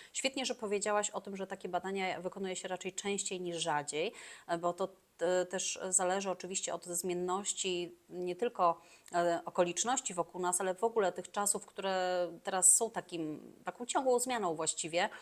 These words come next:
I tak jak strategii biznesowej już nie robi się w organizacji na pięć czy dziesięć lat, bo to dawno i nieprawda,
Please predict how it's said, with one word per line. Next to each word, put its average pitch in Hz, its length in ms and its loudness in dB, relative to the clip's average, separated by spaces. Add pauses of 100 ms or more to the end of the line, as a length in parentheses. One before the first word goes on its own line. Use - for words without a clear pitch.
(360)
I 196 340 0
tak 190 140 0
jak 196 160 2
strategii 190 460 -2
biznesowej 180 520 0
już 175 140 -4
nie 190 80 -2
robi 180 200 -2
się 175 120 0
w 170 40 -6
organizacji 170 520 -4
na 165 80 -6
pięć 170 240 -6
czy - 100 -8
dziesięć 170 380 -4
lat, 170 200 0
bo 156 280 0
to 170 160 0
dawno 170 340 0
i 160 100 -4
nieprawda, 156 600 4